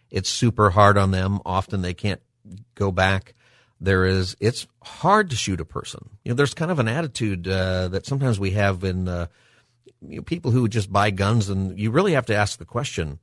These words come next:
you know, are you really capable of shooting even an intruder to your house? And people say, "Oh, yeah, I can do it." And then you do it, and you realize you just shot a human being. And it's very hard to live with, even if it's completely justified. It's very hard.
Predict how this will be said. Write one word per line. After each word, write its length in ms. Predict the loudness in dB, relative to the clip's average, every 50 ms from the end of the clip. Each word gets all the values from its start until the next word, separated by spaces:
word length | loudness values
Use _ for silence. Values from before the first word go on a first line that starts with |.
| _ _ _ _ _ _ _ -6
you 100 | -4 -4
know, 100 | -2 0
are 140 | 2 2
you 140 | 2 2 2
really 220 | 0 0 -2 -2 -4
capable 560 | -4 -2 -2 0 0 -2 -2 -2 -4 -4 -6
of 60 | -8
shooting 400 | -6 -4 -4 -2 -2 -2 -4 -4
even 340 | -2 0 0 2 2 4 4
an 120 | 4 2 2
intruder 400 | 0 -2 0 0 0 0 0 -2
to 120 | -2 -4
your 140 | -6 -4 -4
house? 340 | -2 -2 -2 -2 -4 -6 -10
And 100 | -12 -12
people 200 | -12 -12 -12 -10
say, 100 | -10 -8
"Oh, 200 | -4 -2 -2 -2
yeah, 180 | -2 -2 -2
I 100 | -4 -4
can 120 | -4 -4 -2
do 100 | -2 -2
it." 140 | -2 -4 _ _ _ _ _ _ _ _
And 100 | -4 -2
then 160 | 0 2 2 2
you 60 | 0
do 180 | 0 2 2
it, 60 | 2 2
and 80 | 0
you 80 | -2 -2
realize 360 | 0 0 0 0 -2 -4 -6
you 60 | -6
just 140 | -6 -6 -4
shot 240 | -2 -2 -2 -2 -2
a 20 |
human 280 | -4 -6 -6 -6 -6 -6
being. 340 | -8 -8 -8 -10 -14 -20 -20 _ _ _ _ _ _ _ _ _ _ _ _ _ _ _ _ _ _ _ _ _
And 640 | -6 -2 0 0 0 0 0 -2 -2 -2 -4 -4 -4
it's 180 | -6 -6 -8
very 440 | -10 -10 -4 -2 0 0 0 0 0
hard 220 | 0 -2 -2 -2
to 80 | -4 -6
live 260 | -4 -4 -4 -2 -2
with, 240 | -2 -2 -2 -4 -6
even 300 | -4 -4 -2 0 0 0
if 180 | 0 -2 -2 -4
it's 160 | -6 -6 -8
completely 800 | -6 -4 -4 -2 0 -2 -2 -2 -2 -2 -2 -2 -4 -4 -6 -4
justified. 720 | -2 -4 -4 -4 -6 -8 -6 -6 -6 -6 -10 -16 -20 _ _ _ _ _ _ _ _ _ _ _ _ _ _ _ _ _ -8
It's 160 | -8 -8 -10
very 480 | -14 -8 -4 -2 0 0 0 -2 -2
hard. 380 | -2 -2 -2 -2 -4 -6 -12